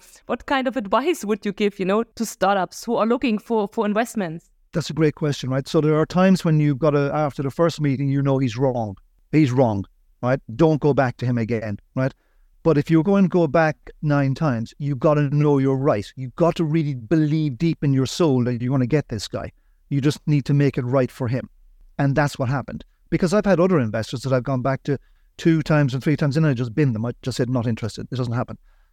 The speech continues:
Speaker 2: Um, and then, then there are other times you make that mistake and you continuously go back and you can't see it and you fall into a hole. You, you can't get out of the hole,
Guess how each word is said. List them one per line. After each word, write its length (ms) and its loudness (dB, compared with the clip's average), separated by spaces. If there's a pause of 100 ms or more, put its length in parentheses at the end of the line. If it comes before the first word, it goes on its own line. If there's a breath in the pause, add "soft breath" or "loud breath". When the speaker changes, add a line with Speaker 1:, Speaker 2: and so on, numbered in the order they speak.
(120)
Speaker 2:
Um, 320 -2
and 100 2
then, 200 4 (260)
then 180 6
there 140 2
are 80 4
other 80 2
times 200 -2
you 80 0
make 260 2
that 180 2
mistake 380 2
and 60 2
you 80 0
continuously 680 0
go 180 -4
back 320 -2 (120)
and 180 -2
you 80 -4
can't 340 -2
see 200 0
it 60 0
and 80 0
you 60 0
fall 260 0
into 180 -2
a 20 -6
hole. 360 2
You, 160 -4 (300)
you 80 -6
can't 340 0
get 140 2
out 140 4
of 80 0
the 80 -2
hole, 280 -4